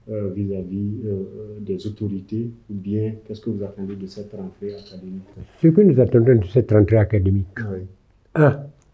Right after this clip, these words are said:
Speaker 2: qu'il y ait le courage, franchement, de tenir à leurs promesses.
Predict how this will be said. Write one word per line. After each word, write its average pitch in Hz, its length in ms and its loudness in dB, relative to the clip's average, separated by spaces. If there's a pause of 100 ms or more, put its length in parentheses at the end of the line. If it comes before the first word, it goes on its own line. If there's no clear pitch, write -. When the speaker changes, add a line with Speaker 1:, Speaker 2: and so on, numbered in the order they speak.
(120)
Speaker 2:
qu'il 139 180 6
y 196 80 10
ait - 20 10
le 165 100 8
courage, 127 560 4 (1700)
franchement, 139 480 6
de 117 140 4
tenir 135 340 8
à 123 80 8
leurs 120 220 6
promesses. 104 540 0